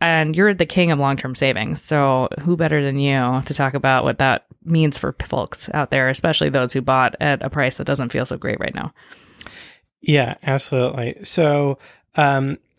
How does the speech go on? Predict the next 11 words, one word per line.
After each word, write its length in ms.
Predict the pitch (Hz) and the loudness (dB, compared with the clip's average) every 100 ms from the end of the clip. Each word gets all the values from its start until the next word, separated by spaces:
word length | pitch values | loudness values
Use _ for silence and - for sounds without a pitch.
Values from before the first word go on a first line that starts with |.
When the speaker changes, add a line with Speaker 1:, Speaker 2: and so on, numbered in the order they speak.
| - | -2
Speaker 2:
I 80 | 151 | 0
think 300 | 220 233 - | 2 -2 0
that 420 | 185 165 151 143 - | 4 4 4 0 -2
it's 200 | 151 170 | -2 -2
important 520 | 151 175 165 165 156 | 0 0 0 -2 -4
to 120 | 160 | -4
distinguish 640 | 131 127 - 139 139 135 - | -4 -4 0 0 0 -2 -4
between 600 | 143 - - 127 123 123 - - - - - | -6 -6 -2 0 0 -2 -6 -20 -20 -20 -12
two 640 | - 175 165 156 156 170 | -2 2 4 4 4 0
phenomena. 720 | - 143 135 131 123 113 107 - _ - _ - | -4 0 2 2 0 -2 -6 -10 _ -20 _ -10
One 480 | 160 147 156 160 | -2 2 4 4